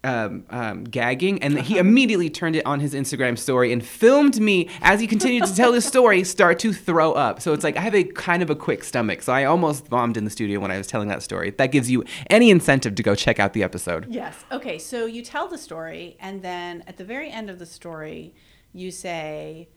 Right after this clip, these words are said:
Speaker 2: that you ca-, you either called or texted uh, Morgan
Speaker 1: Mm-hmm.
Speaker 2: and wrote something like, you know, "Guess who just got debased?"
Speaker 1: Yeah.
Speaker 2: Um, and so it was so, I mean, the story was super interesting to me for so many different reasons. But the thing I wanted to ask you about,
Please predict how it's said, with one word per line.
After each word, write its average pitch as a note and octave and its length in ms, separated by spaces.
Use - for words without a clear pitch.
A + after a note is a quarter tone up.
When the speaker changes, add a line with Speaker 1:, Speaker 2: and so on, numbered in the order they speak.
Speaker 2:
that D#3+ 640
you G3 220
ca-, - 340
you G#3+ 160
either A3 220
called A3+ 420
or F3 80
texted E3+ 760
uh, D#3+ 360
Morgan D#3 500
Speaker 1:
Mm-hmm. A#2+ 380
Speaker 2:
and E3 640
wrote E3+ 320
something D#3+ 300
like, D3+ 300
you D#3+ 60
know, D3+ 160
"Guess E3 280
who E3+ 100
just D#3 220
got D#3+ 200
debased?" - 460
Speaker 1:
Yeah. A#2+ 240
Speaker 2:
Um, F#3 320
and A3 120
so A#3+ 420
it B3+ 80
was C4 160
so, F#4 220
I B3+ 40
mean, B3+ 120
the C4 60
story D4+ 260
was B3+ 160
super A3 240
interesting F3+ 400
to F3+ 100
me D#3 240
for F3 260
so F3 240
many D#3+ 180
different D#3 260
reasons. D3 380
But G3 180
the A3 80
thing C#4 200
I B3+ 60
wanted F#3+ 260
to D#3+ 140
ask G#3+ 320
you G3+ 140
about, E3 440